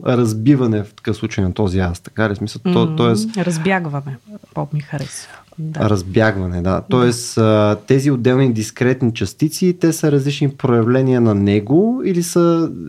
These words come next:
Speaker 1: е-, едно и също него, просто в различни моменти, които просто нямат достъп помежду си? Имам предвид, а, това са,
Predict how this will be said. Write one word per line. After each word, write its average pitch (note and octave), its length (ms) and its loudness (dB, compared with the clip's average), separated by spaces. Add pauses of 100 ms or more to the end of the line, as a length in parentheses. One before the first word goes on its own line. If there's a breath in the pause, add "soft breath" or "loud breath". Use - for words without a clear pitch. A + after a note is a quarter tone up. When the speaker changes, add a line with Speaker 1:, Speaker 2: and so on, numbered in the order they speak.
Speaker 1:
е-, A#2 140 0 (240)
едно B2+ 560 4
и C#3+ 40 4
също C#3+ 480 0
него, A#2+ 680 4
просто A#2 480 -2 (160)
в - 140 -8
различни G#2+ 460 0
моменти, F#2+ 640 0 (300 loud breath)
които B2+ 360 0
просто A2+ 320 2
нямат G#2 240 2
достъп G2+ 300 0
помежду F#2+ 400 0
си? C#3 140 -2
Имам B2+ 140 2
предвид, A#2+ 440 0 (380 loud breath)
а, G#2+ 340 2 (300 loud breath)
това C3+ 180 0
са, C3 180 -6